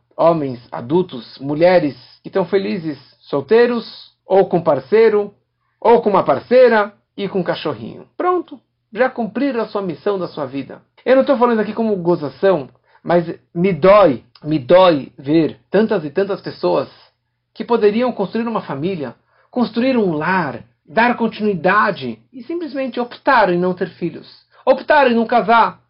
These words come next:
optaram em ser gay, optaram em, em, em, em não dar essa continuidade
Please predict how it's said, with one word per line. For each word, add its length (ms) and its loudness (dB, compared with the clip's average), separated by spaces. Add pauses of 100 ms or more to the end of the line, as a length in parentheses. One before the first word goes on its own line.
(140)
optaram 460 0
em 80 -2
ser 180 -2
gay, 400 -2 (200)
optaram 600 4
em, 160 -2
em, 300 -4
em, 220 -2
em 40 4
não 340 4
dar 220 4
essa 200 0
continuidade 1080 -4